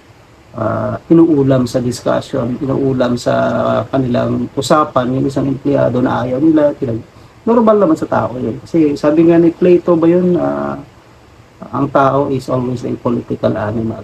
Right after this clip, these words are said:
no? Ibig sabihin, pa-, parang ikaw din, minsan may kagrupo ka rin dyan. Di ba? Ah, huntahan kayo, tapos ibang tao pinag-uusapan ninyo. Nangyayari talaga yan. So, ganun din naman sila. So, it's a matter of, uh,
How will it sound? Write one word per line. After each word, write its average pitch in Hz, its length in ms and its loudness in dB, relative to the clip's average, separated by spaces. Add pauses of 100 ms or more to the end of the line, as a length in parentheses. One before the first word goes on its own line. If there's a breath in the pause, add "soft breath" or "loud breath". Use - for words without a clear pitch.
(160)
no? 120 160 -10 (160)
Ibig 139 160 -2
sabihin, 139 560 2 (160)
pa-, 120 240 -2
parang 120 240 -2
ikaw 185 320 2
din, 147 160 4
minsan 143 240 4
may 143 80 0
kagrupo 135 560 0
ka 143 80 2
rin 165 160 4
dyan. 131 160 0 (720)
Di 120 160 -2
ba? 123 240 -2 (160)
Ah, 117 480 -2 (1200)
huntahan 139 560 2
kayo, 160 240 4
tapos 131 240 2
ibang 127 240 0
tao 117 240 0
pinag-uusapan 117 720 -4
ninyo. 127 320 -4 (400)
Nangyayari 202 480 4
talaga 127 320 -2
yan. 117 240 -6
So, 214 160 0
ganun 233 240 4
din 180 160 4
naman 135 240 2
sila. 110 240 -4 (560)
So, - 160 4
it's - 80 0
a 202 80 4
matter 190 400 4
of, 151 240 2 (240)
uh, 139 400 -2